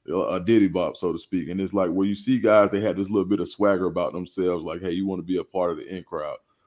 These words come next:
We're changing something. This is the class that can get Auburn back to where it was." The Auburn that we grew up seeing, like, the, the, the generation where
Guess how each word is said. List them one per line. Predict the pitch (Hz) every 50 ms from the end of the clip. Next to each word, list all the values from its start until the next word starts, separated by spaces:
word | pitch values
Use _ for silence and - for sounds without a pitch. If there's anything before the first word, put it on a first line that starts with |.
| _ _ _ -
We're | - 110 110
changing | 107 - - 113 107 104 101 - 90 85
something. | - - 90 82 - _ 80 78 - -
This | 101 113 110 -
is | 107 98 -
the | - 92
class | _ - - 107 104 104 104 98 95 92 90
that | - 92 90 82 - -
can | 90 82
get | 80 87 98 - - -
Auburn | 87 92 95 95 92 85 87 85 82
back | 78 - 95 95 - -
to | - 87
where | 90 92 95 92 90 -
it | - 92 85 - -
was." | 82 92 95 92 85 80 78 78 - _ _ _ _ _ _ _ _ -
The | 85 -
Auburn | 85 117 123 117 117 117
that | 113 104 104
we | 113 120
grew | 110 117 117 117 117 110 92
up | 73 -
seeing, | - 117 127 123 104 90 82 76 -
like, | - 87 82 - -
the, | 90 107 104 - -
the, | - 98 92 - -
the | 85 85
generation | 80 104 117 117 107 101 104 104 104 104 - 98 95 95
where | 92 92 90 85 82 -